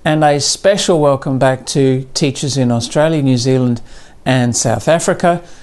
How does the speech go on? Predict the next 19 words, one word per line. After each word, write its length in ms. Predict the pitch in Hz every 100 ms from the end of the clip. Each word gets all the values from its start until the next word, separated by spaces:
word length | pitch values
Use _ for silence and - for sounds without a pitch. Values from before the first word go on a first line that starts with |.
| -
who've 160 | 151 139
been 160 | 147
on 160 | 139 127
their 160 | 127 120
summer 340 | - 135 123
break, 420 | 120 147 151 - - - -
and 140 | 139 127
this 160 | 117
is 120 | 135
the 100 | 131
first 420 | 113 143 123 - 135
video, 460 | 123 120 117 110 - - -
um, 260 | - 123 123
in 140 | 131 123
the 100 | 110
series 460 | - 123 117 107
that's, 320 | 123 - -
uh, 240 | 123 117 113 - - - - -
um, 300 | 120 123